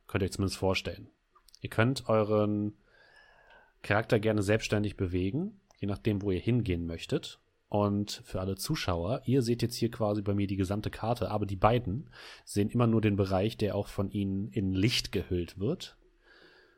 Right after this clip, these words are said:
Und ihr beide habt eine kleine Laterne dabei. Und mit der könnt ihr ein bisschen Licht machen, aber die Dunkelheit ist wirklich finster.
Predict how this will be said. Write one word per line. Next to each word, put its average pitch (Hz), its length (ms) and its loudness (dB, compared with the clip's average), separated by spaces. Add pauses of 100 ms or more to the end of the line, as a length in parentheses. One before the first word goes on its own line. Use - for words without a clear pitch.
(160)
Und 107 760 -2 (760)
ihr 113 120 4
beide 147 320 10
habt 135 320 4
eine 113 160 0
kleine 113 240 2
Laterne 104 420 2
dabei. 110 320 2 (1300)
Und 120 160 -2
mit 113 140 0
der 120 80 4
könnt 120 180 2
ihr 117 60 4
ein 110 60 4
bisschen 107 220 0
Licht 120 220 -2
machen, 104 280 -2
aber 107 300 2
die 104 120 -6
Dunkelheit 110 480 4
ist 101 100 -4
wirklich - 500 -2 (220)
finster. - 640 -6